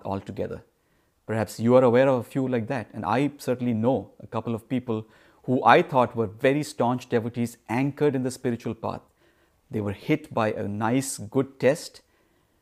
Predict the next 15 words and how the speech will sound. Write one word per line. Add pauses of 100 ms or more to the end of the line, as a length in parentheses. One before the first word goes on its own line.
(180)
and
they
couldn't
take
it.
They
left (220)
the (640)
spiritual
path
altogether.
They
left
the
Guru.